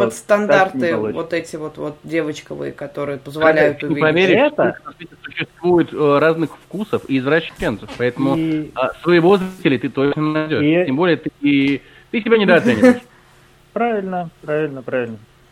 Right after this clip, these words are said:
Speaker 2: Вот. И на фоне, значит, эм, хороших новостей про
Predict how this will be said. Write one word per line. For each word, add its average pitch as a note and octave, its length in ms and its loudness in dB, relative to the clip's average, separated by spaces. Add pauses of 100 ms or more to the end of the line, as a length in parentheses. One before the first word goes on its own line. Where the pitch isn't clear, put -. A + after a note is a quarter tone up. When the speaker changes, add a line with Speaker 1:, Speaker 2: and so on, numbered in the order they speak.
(1300)
Speaker 2:
Вот. C3+ 400 4
И C4 220 4
на F#3 260 4
фоне, F3 480 0
значит, C3+ 420 -4
эм, A#2+ 800 -4
хороших C3+ 460 -2
новостей A#2+ 540 0
про G2+ 720 -2